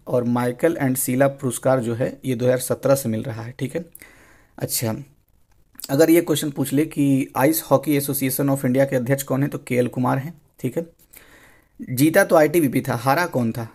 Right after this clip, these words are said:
तो हारा था लद्दाख। तो कभी-कभी हारने वाले को क्वेश्चन पूछ लेता है। वैसे आईटीबीपी के बारे में बात कर रहे हैं तो इसकी स्थापना चौबीस अक्टूबर नाइनटीन सिक्सटी टू को हुई है, हेडक्वार्टर दिल्ली में है।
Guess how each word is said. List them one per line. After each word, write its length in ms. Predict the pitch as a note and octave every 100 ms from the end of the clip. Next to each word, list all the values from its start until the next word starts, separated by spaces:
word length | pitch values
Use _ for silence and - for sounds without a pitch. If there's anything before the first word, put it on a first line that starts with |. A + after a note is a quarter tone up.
| _ -
तो 60 | A#2+
हारा 300 | A#2+ B2+ -
था 120 | D3+
लद्दाख। 400 | B2+ G#2+ A#2 A#2
तो 100 | -
कभी-कभी 300 | B2+ C3+ C3+
हारने 260 | B2 B2
वाले 160 | C3+ C3
को 60 | B2+
क्वेश्चन 260 | B2 -
पूछ 200 | A#2+ A#2+
लेता 180 | A#2 B2
है। 180 | C#3 - - - -
वैसे 140 | B2
आईटीबीपी 360 | B2+ B2+ C#3 C#3
के 60 | C3+
बारे 160 | C3+
में 60 | C3+
बात 180 | C3 -
कर 100 | C3
रहे 80 |
हैं 80 | C3
तो 60 | C3+
इसकी 200 | - B2
स्थापना 300 | - A#2+ B2+
चौबीस 280 | B2 B2+ B2+
अक्टूबर 240 | C3 B2+
नाइनटीन 300 | B2 A#2+ C#3
सिक्सटी 260 | C3+ - B2
टू 140 | C#3
को 100 | C#3
हुई 180 | C#3+ D3+
है, 180 | F3+ C3
हेडक्वार्टर 400 | B2 - B2 A#2+
दिल्ली 260 | A#2+ C#3
में 120 | D3
है। 120 | F3